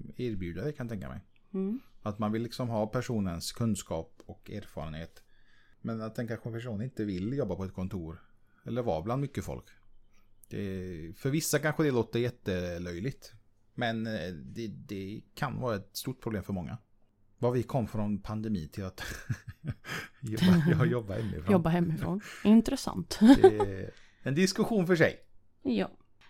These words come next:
Speaker 2: Ska vi ta nästa punkt då?
Speaker 1: Ja. Som sagt, återigen, tvätta händerna, håll avstånd och var inte nonchalanta. Alltså, pandemin håller på fortfarande.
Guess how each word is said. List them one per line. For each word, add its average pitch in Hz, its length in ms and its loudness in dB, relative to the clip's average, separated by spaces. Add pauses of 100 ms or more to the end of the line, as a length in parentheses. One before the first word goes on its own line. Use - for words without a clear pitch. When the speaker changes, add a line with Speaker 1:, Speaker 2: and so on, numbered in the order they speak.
Speaker 2:
Ska - 180 -2
vi 127 60 0
ta 262 140 0
nästa 254 320 0
punkt 202 260 0
då? 214 140 2 (680)
Speaker 1:
Ja. 156 340 6 (300)
Som 175 300 4
sagt, 180 260 8
återigen, 175 400 6
tvätta 180 220 6
händerna, 165 260 4
håll 160 240 6
avstånd 135 560 2
och 139 520 4
var 156 140 4
inte 156 220 4
nonchalanta. 113 600 0 (160)
Alltså, 120 300 -2
pandemin 147 440 2
håller 143 160 0
på 147 120 0
fortfarande. 113 560 -4